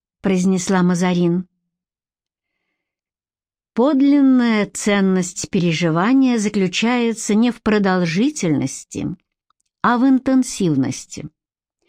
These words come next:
Я прочел это уже не помню где». Мазарин посмотрела на свои ноги. Он назвал это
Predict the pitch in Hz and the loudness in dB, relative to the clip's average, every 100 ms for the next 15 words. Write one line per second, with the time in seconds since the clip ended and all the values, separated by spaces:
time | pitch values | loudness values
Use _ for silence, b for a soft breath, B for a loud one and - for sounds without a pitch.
0 | b b 294 320 320 226 214 233 220 196 | b b -2 0 0 -2 0 -2 0 -2
1 | 190 170 165 185 175 175 156 180 175 175 | -2 -2 0 0 2 0 0 0 2 2
2 | 170 156 160 156 156 _ _ _ _ _ | 0 0 0 -2 -4 _ _ _ _ _
3 | _ _ _ _ _ _ _ _ 175 180 | _ _ _ _ _ _ _ _ 0 0
4 | 151 165 180 208 196 - 180 175 185 185 | 0 0 0 0 -2 -2 -4 -2 -2 0
5 | 180 175 175 180 180 180 170 160 165 180 | 0 -2 -2 0 2 2 0 -2 -4 -8
6 | _ _ _ _ _ _ _ _ b 185 | _ _ _ _ _ _ _ _ b -2
7 | 185 180 185 175 190 196 185 180 185 180 | 2 2 0 -2 -2 0 -2 -2 -4 -4